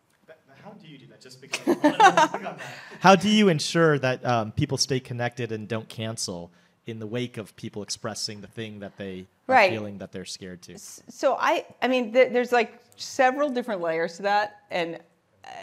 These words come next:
Speaker 2: the, the number, so there's a company level layer, which is how do you onboard and set norms and culture and foundations on the way in and set expectations?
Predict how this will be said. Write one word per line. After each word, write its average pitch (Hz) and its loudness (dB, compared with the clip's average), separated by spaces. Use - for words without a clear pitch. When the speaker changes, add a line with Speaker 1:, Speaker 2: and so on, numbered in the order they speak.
Speaker 2:
the, 190 -2
the 202 -2
number, 226 -2
so 214 0
there's 208 0
a 202 2
company 294 -2
level 170 2
layer, 143 -2
which 135 -10
is 156 -6
how 262 6
do 302 0
you 311 0
onboard 180 4
and 147 -2
set - 0
norms 170 0
and 160 0
culture 165 0
and 156 -2
foundations 156 0
on 202 4
the 190 4
way 147 6
in - -14
and 170 -6
set 190 6
expectations? - -2